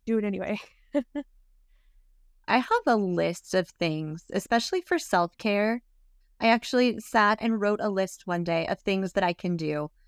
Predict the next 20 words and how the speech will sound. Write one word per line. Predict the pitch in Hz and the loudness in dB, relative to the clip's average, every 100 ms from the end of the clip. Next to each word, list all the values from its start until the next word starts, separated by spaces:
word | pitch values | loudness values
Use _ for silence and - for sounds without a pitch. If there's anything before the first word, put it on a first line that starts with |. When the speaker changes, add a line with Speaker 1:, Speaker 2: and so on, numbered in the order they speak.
| _ _ - | _ _ 2
Speaker 2:
And | 226 | 2
it's | 233 | 4
everything | 269 247 247 226 202 117 180 | 2 2 2 2 0 -2 -10
super | - 208 202 | -2 -2 0
simple | 196 185 170 175 | 0 0 0 -2
from | 185 180 | -2 -2
just, | 190 180 | -2 -2
like | 180 170 | -2 0
Molly | 175 165 165 | 0 0 -2
said, | - 147 160 | -2 -4 -2
just | 208 - _ | -4 -4 _
wash | 160 143 151 - | -6 -2 -2 -4
your | 185 | -6
face | - 151 202 - _ _ _ _ _ _ | -2 -2 -2 -6 _ _ _ _ _ _
and, | - 190 180 160 156 160 - _ _ | -2 0 0 -2 -4 -8 -10 _ _
you | 185 | -2
know, | 156 90 | 0 0
take | 180 165 - - | -2 -4 -4 -4
a | 170 | -2
bath | 160 151 165 | 0 2 0